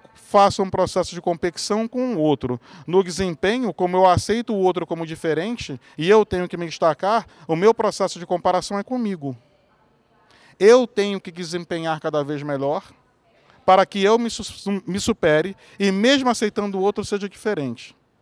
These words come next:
Dentro desse processo de aceitação da sociedade do desempenho, a competição é interna, não é externa. E quando eu proce-, desenvolvo um processo de competição comigo, quem ganha?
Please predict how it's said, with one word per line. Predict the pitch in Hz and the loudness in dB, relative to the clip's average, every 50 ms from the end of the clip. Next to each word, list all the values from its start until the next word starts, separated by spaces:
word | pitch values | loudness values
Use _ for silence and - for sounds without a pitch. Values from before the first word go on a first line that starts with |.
| _ _ - - 165 - | _ _ -20 -20 -16 -4
Dentro | 131 185 233 233 247 | 0 0 0 0 0
desse | 226 220 - - | -2 -4 -4 -4
processo | - 220 208 185 - 214 240 247 262 | -2 0 0 0 2 0 0 0 0
de | 233 233 | -4 -6
aceitação | 226 - 247 214 220 208 - - 185 180 175 170 170 | -4 -4 -6 -2 -2 -4 -2 -2 -4 -4 -4 -6 -10
da | 160 - 175 165 | -4 -4 -4 -4
sociedade | - 175 - - 175 170 202 220 214 | -2 -4 -4 -4 -2 0 -2 -2 -2
do | 202 220 | -4 -8
desempenho, | 190 190 170 175 160 143 - - 180 214 233 214 151 117 107 _ _ _ _ _ _ - - | -8 -8 -8 -8 -8 -6 -4 -2 -2 -2 -2 -4 -6 -8 -10 _ _ _ _ _ _ -8 2
a | - 175 175 | 2 2 4
competição | - 196 - - 190 - - - 196 190 196 | 4 -4 -2 -2 -4 -4 -4 -4 -4 -4 -2
é | 208 | -2
interna, | 214 226 208 - - 170 180 180 170 156 139 139 | -4 -6 -8 -4 -2 -2 -2 -2 -2 -4 -6 -4
não | 143 143 139 | -4 -4 -4
é | 135 | -4
externa. | 131 - - - 127 120 113 107 107 104 104 104 _ _ _ _ _ _ _ _ _ _ _ _ _ _ _ _ _ _ _ _ _ - | -6 -8 -8 -6 -4 -2 -2 -4 -6 -10 -14 -16 _ _ _ _ _ _ _ _ _ _ _ _ _ _ _ _ _ _ _ _ _ 2
E | - 165 | 2 2
quando | - 214 226 226 | 4 4 4 4
eu | 226 202 | 4 0
proce-, | _ - 214 208 190 - - - - - - - - - - - | _ 2 2 2 2 2 -4 -10 -14 -16 -18 -20 -20 -20 -20 -14
desenvolvo | 131 139 185 170 208 196 170 170 214 240 247 | -6 -4 -2 0 0 0 4 6 6 6 6
um | 233 | 2
processo | - 214 202 175 - 196 180 - | 0 0 0 2 0 -2 -2 -2
de | 185 190 | -6 -4
competição | - 185 180 - 190 175 - - - 180 165 | -4 -4 -2 -2 -2 -4 -4 -6 -6 -6 -6
comigo, | - 175 165 165 185 226 240 185 165 | -4 -6 -4 -4 -4 -4 -4 -4 -6
quem | 143 - 220 220 208 | -6 -4 -6 -6 -4
ganha? | 180 165 165 147 135 120 113 101 98 | -2 -2 -2 -2 -2 -4 -6 -8 -10